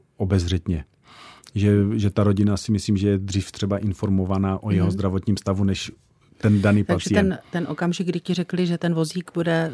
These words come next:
Speaker 2: zřejmě doživotně tvůj parťák, tak nastal třeba až, já nevím,
Speaker 1: Mm.
Speaker 2: až v průběhu léčby, potom té
Speaker 1: Přesně tak.
Speaker 2: rehabilitační, jo?
Speaker 1: Přesně tak, je to v průběhu léčby.
Speaker 2: Ale ty jsi věděl, že ty nohy nef-, nefungují, ne?
Speaker 1: No věděl, ale já jsem,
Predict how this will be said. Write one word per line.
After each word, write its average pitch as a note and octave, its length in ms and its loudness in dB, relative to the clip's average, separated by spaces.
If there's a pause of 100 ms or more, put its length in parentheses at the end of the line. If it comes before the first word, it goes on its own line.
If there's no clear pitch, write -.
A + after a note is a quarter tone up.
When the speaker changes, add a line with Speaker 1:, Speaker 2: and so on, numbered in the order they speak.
(140)
Speaker 2:
zřejmě E3 580 0
doživotně E3 500 -2
tvůj E3+ 220 -2
parťák, E3 520 -2 (800)
tak E3+ 300 -4
nastal F3 540 0
třeba E3 420 -2
až, - 300 -4
já E3+ 120 0
nevím, E3 420 0 (600)
Speaker 1:
Mm. A#2+ 320 6
Speaker 2:
až A#2+ 120 4
v A#2 60 -4
průběhu F3 400 2
léčby, E3+ 440 0
potom F#3 380 -2
té D#3+ 80 -8 (120)
Speaker 1:
Přesně F3 280 4
tak. E3+ 80 4
Speaker 2:
rehabilitační, D3+ 640 -2
jo? E3 140 -6 (140)
Speaker 1:
Přesně A#2 360 0
tak, A2 200 0
je A2 100 2
to A#2+ 120 0
v - 80 -8
průběhu A#2 420 2
léčby. A2 560 0
Speaker 2:
Ale E3 140 -2
ty E3+ 120 -4
jsi E3+ 80 -4
věděl, A#3+ 300 -2
že G3 120 -6
ty F3+ 120 -6
nohy D#3+ 280 -4
nef-, D3+ 300 -10
nefungují, D3+ 640 -8
ne? D3+ 120 -10 (340)
Speaker 1:
No G2+ 100 0
věděl, A#2+ 400 2
ale F#2 260 0 (100)
já G2+ 160 -2
jsem, G2+ 200 -2